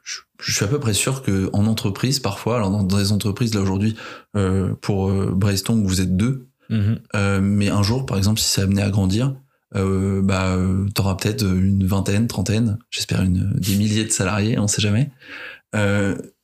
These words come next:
Speaker 1: il y a ce qu'on appelle les team building en entreprise, c'est
Speaker 2: Ouais.
Speaker 1: totalement un exercice qu'on pourrait retrouver dans un team building.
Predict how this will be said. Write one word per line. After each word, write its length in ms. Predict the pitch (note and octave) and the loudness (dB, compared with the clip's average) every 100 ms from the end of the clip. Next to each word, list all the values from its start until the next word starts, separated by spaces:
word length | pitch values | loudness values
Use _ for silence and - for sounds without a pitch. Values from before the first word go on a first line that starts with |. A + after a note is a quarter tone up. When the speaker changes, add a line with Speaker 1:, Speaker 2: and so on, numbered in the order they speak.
| _ _ _ _ - | _ _ _ _ -2
Speaker 1:
il 40 | |
y 40 | A2 | -2
a 40 | |
ce 60 | A2 | 0
qu'on 100 | A2+ | 0
appelle 180 | A2 A2+ | 0 0
les 100 | G2+ | 0
team 200 | - G#2 | 0 0
building 300 | G#2 A#2 D3+ | 2 2 2
en 100 | A#2+ | 2
entreprise, 400 | G#2 G#2+ G2 D#3+ | 0 -2 -2 0
c'est 100 | - | 2
Speaker 2:
Ouais. 60 | G2+ | 2
Speaker 1:
totalement 300 | G#2+ G#2 A2+ | 2 0 2
un 40 | |
exercice 340 | G2+ G#2+ - C3+ | 2 0 0 0
qu'on 100 | F#2+ | 0
pourrait 180 | F#2+ G#2 | 0 0
retrouver 340 | G#2 - A2 | -2 -2 0
dans 180 | A2 G2 | 0 0
un 40 | |
team 180 | F#2 F#2+ | 0 0
building. 300 | F2+ G#2 C3 | 0 0 0